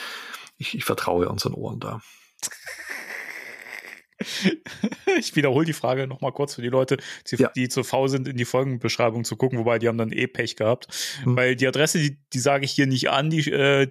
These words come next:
Speaker 2: die, die poste ich unten. Also ihr müsst euch auch ein bisschen, äh, anstrengen, ihr müsst schon was tun dafür, dass ihr gewinnen könnt. Äh, die Frage ist, <laughs> welche Farbe hat der rote Parker <laughs> in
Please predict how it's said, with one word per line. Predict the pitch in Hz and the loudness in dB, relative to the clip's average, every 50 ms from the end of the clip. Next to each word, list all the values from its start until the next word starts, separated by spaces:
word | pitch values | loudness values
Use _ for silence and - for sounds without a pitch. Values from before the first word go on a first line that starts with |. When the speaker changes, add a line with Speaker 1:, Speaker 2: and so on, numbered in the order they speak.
| - - | 0 -4
Speaker 2:
die, | 131 127 | -4 -2
die | 123 - - | -2 -4 -2
poste | - 156 165 175 - - | 0 0 0 2 2 0
ich | 120 - | 0 2
unten. | - 104 131 - 156 | 0 0 0 0 0
Also | 127 117 113 | 0 2 2
ihr | 123 | 2
müsst | 135 180 240 - | 2 2 2 2
euch | 285 220 240 | 0 0 2
auch | 247 202 | 2 2
ein | 240 | 4
bisschen, | 226 226 214 - 220 208 214 | 4 2 2 2 2 0 0
äh, | 226 220 208 | 0 0 2
anstrengen, | 208 - 170 131 - - - 98 98 | 2 2 2 0 0 0 -2 -2 -2
ihr | 101 | -4
müsst | 120 - | -4 -4
schon | - 170 156 147 | -4 -4 -2 -2
was | 147 - | -4 -4
tun | - 151 135 113 | -2 -2 2 2
dafür, | 101 95 - - 110 147 - _ - - - - - - - - - _ _ _ | 2 0 0 -4 -4 -4 -6 _ -16 -14 -14 -12 -12 -12 -14 -16 -18 _ _ _
dass | - 113 - - | -2 0 2 2
ihr | 120 | 0
gewinnen | 110 110 110 113 117 | 0 0 0 0 0
könnt. | 113 - 139 156 160 - | 2 2 0 0 0 -4
Äh, | - - 127 127 | -4 -4 -2 -2
die | 123 120 | -2 -4
Frage | - - 139 160 175 185 175 170 | 0 2 4 4 4 6 6 4
ist, | 165 156 - - - - - - _ _ _ | 4 4 4 0 0 -2 -6 -18 _ _ _
<laughs> | _ _ _ | _ _ _
welche | - 143 156 208 175 165 | -2 -2 -2 -2 -4 -8
Farbe | - - 135 139 143 143 147 147 143 - - - - - - 139 - _ | -4 0 2 4 4 4 2 0 -2 -6 -16 -18 -12 -10 -10 -10 -10 _
hat | - 147 147 - | -4 -2 2 2
der | 135 | 2
rote | 123 117 131 156 160 - 143 | 4 4 4 2 4 4 0
Parker | - - 131 131 127 123 - 139 135 135 - - | 0 2 2 2 2 2 4 4 4 4 2 -4
<laughs> | - | -4
in | - - 127 | -4 -4 -4